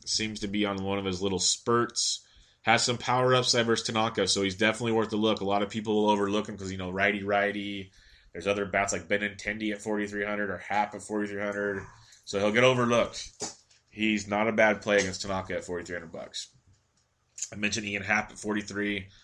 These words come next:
Keon Broxton swinging it well. Uh, Piscotty might be heating up. Keep an eye on Stephen Piscotty.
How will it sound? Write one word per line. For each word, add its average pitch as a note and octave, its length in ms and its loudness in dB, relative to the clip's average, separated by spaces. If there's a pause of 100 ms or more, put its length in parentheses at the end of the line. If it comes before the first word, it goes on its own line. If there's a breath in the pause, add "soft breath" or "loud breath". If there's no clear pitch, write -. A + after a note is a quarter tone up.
(600 loud breath)
Keon A#2 220 0
Broxton G2+ 440 4
swinging G2+ 320 0
it D#2+ 160 -8
well. G2+ 540 -2 (520 soft breath)
Uh, D#2+ 440 -6
Piscotty A2 500 -6
might G2 240 -6
be F#2+ 100 -6
heating F#2+ 260 -6
up. F2+ 160 -4
Keep G#2 140 -10
an G2 80 -4
eye G2 80 -2
on F#2+ 80 -2
Stephen F#2 260 -6
Piscotty. F2+ 720 0